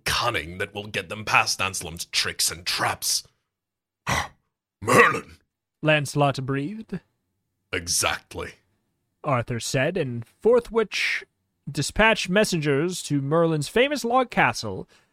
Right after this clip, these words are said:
Speaker 2: with the news of the queen's disappearance. The messengers returned, but not with Merlin. They returned with a very nervous and confused young person equipped with a sword that looked suspiciously like a sawn-off <laughs> version of Excalibur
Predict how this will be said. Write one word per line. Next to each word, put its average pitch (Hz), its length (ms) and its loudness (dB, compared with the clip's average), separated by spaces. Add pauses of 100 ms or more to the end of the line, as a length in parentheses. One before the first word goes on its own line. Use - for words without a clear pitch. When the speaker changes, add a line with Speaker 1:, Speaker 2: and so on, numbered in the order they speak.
(120)
Speaker 2:
with 127 100 -4
the 127 80 0
news 147 300 2
of 120 60 -4
the 123 80 -4
queen's 139 320 -4
disappearance. 120 580 -6 (360)
The - 40 -2
messengers 131 400 2
returned, 185 340 4
but 208 100 2
not 220 120 6
with 165 140 4
Merlin. 240 400 4
They 240 140 4
returned 285 320 2
with 277 100 0
a 262 60 2
very 294 240 4
nervous 254 280 2
and 233 140 -4
confused 226 480 -2
young 220 320 2
person 127 320 -2
equipped 120 240 -8
with 123 80 -10
a 131 60 -6
sword 175 320 2
that 147 80 0
looked 147 160 6
suspiciously 175 720 0
like 180 200 4
a 156 80 2
sawn-off 214 720 6
<laughs> - 40 -16
version 185 420 4
of 165 160 -2
Excalibur 151 880 2